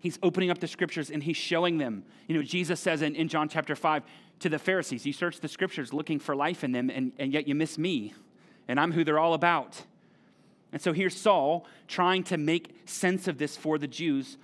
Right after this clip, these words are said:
from their scriptures. Here's my point in that. If God has revealed Christ to you, he wants to reveal Christ through you as well. So every single one of us has a part to play in the mission of God. And if you want him to use you,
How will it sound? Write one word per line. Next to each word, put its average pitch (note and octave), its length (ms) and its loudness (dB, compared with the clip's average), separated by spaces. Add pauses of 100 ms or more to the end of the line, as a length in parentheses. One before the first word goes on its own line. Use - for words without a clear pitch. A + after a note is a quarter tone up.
(100)
from D3+ 380 0
their C3 340 -2
scriptures. - 800 -10 (1300)
Here's D3+ 160 -8
my D#3+ 120 2
point D3 260 -2
in B2 60 -2
that. A2 260 -2
If - 160 -12
God F3 240 4
has E3+ 220 -6
revealed C#3+ 320 -4
Christ - 500 -4
to D#3+ 280 -8
you, A#2 240 -4
he C3+ 140 -8
wants C3 300 -6
to C3+ 100 -8
reveal A#2+ 300 -4
Christ - 460 -8 (100)
through B2+ 200 -6
you A2 260 -6
as G2+ 120 -12
well. G2 300 -10 (840)
So - 180 -6
every C#3 220 -2
single D3 280 -2
one C#3 140 -2
of A#2 100 -4
us - 180 -4
has A2+ 500 -6 (320)
a A#2+ 80 2
part C3+ 300 2
to - 100 -6
play B2+ 240 0
in A#2 80 0
the A2 80 -2
mission G#2+ 320 -6
of A2+ 100 -8
God. A#2 380 -2 (680)
And C3 100 -4
if - 100 -8
you B2+ 80 0
want C3+ 180 0
him C#3+ 80 -2
to C3 80 -6
use C3 320 -4
you, D#3+ 160 -6